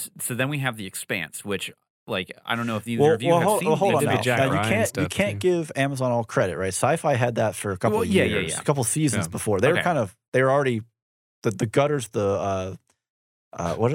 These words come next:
Speaker 2: what are they even
Speaker 3: <laughs> The
Speaker 2: the bumpers,
Speaker 3: gutters?
Speaker 2: the bumpers were
Speaker 3: <laughs> Oh,
Speaker 2: already
Speaker 3: okay.
Speaker 2: laid. They couldn't go into the gutter 'cause the bumpers
Speaker 1: That
Speaker 2: were
Speaker 1: is
Speaker 2: already
Speaker 1: true.
Speaker 2: there. Yeah.
Speaker 1: But so,
Speaker 3: Yeah.
Speaker 1: but they, like, for The Expanse, they changed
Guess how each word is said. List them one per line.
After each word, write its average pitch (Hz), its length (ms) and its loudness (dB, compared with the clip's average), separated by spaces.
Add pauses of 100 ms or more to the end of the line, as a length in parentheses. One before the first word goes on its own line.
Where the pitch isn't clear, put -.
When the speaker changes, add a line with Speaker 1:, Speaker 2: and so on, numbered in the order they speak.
Speaker 2:
what 127 100 -2
are 170 40 -2
they 165 140 0
even - 120 -6
Speaker 3:
<laughs> - 0 -
The 135 60 -2
Speaker 2:
the 123 100 4
bumpers, 127 240 2 (180)
Speaker 3:
gutters? 120 140 -8
Speaker 2:
the 151 100 2
bumpers 165 420 2
were 156 60 4
Speaker 3:
<laughs> - 20 2
Oh, - 80 6
Speaker 2:
already 175 220 4
Speaker 3:
okay. 127 80 2
Speaker 2:
laid. 135 380 4
They 165 80 2
couldn't 185 240 0
go 156 140 6
into 165 140 0
the 127 80 0
gutter 139 280 2
'cause 113 160 -4
the 113 80 0
bumpers 147 300 0
Speaker 1:
That 208 60 4
Speaker 2:
were - 60 6
Speaker 1:
is - 80 4
Speaker 2:
already 98 80 -2
Speaker 1:
true. - 100 2
Speaker 2:
there. 82 200 -2
Yeah. 90 280 -4
Speaker 1:
But 156 240 0
so, 147 400 -2
Speaker 3:
Yeah. - 80 -10
Speaker 1:
but 143 200 -4
they, 165 380 -4
like, 110 280 -4 (360)
for 165 180 -2
The 135 140 -4
Expanse, 101 640 -6
they 113 240 -2
changed 117 720 -6